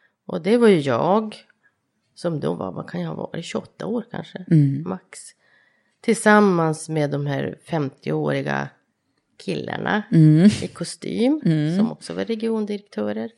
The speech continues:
Speaker 2: Mm.
Speaker 1: Ja, jag
Speaker 2: Tänk vad
Speaker 1: undrar.
Speaker 2: mycket liksom slump det är.
Speaker 1: Ja,
Speaker 2: För
Speaker 1: ja,
Speaker 2: du,
Speaker 1: ja.
Speaker 2: du hade inte planerat att det skulle bli, eh, turistnäringen
Speaker 1: Nej,
Speaker 2: eller
Speaker 1: nej,
Speaker 2: så?
Speaker 1: inte alls. Där-, däremot hade jag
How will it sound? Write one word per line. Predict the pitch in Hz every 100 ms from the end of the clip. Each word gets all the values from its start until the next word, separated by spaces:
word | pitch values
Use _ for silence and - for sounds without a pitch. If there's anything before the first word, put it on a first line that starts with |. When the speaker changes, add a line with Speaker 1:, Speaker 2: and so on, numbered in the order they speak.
| -
Speaker 2:
Mm. | 190 - - - - - - _ _ _ _ _ _ _ _ _ _ -
Speaker 1:
Ja, | 214 214 - 214 -
jag | - 226 226
Speaker 2:
Tänk | 254
vad | 240
Speaker 1:
undrar. | 214
Speaker 2:
mycket | 208 208
liksom | 190 - 202 190
slump | - - 233 156 147 -
det | 196 135
är. | 120 175
Speaker 1:
Ja, | 180 202 254 269 220
Speaker 2:
För |
Speaker 1:
ja, | -
Speaker 2:
du, | 220
Speaker 1:
ja. |
Speaker 2:
du | 226
hade | 240 302
inte | 294 196
planerat | 220 202 277 240 175 175
att | 165
det | 156
skulle | 165 160
bli, | 156 156 147 147
eh, | 147 -
turistnäringen | - 147 - - - - - - 156 143 139 - 160
Speaker 1:
Nej, | 185
Speaker 2:
eller | 165
Speaker 1:
nej, | 139 156
Speaker 2:
så? |
Speaker 1:
inte | 180 196
alls. | 202 196 135 - - 202 208 190 _ _ _ _ _ _ _ _ _ _ _ _ _ _ _ _ _
Där-, | - 202 -
däremot | 208 254 240
hade | 220 220
jag | 165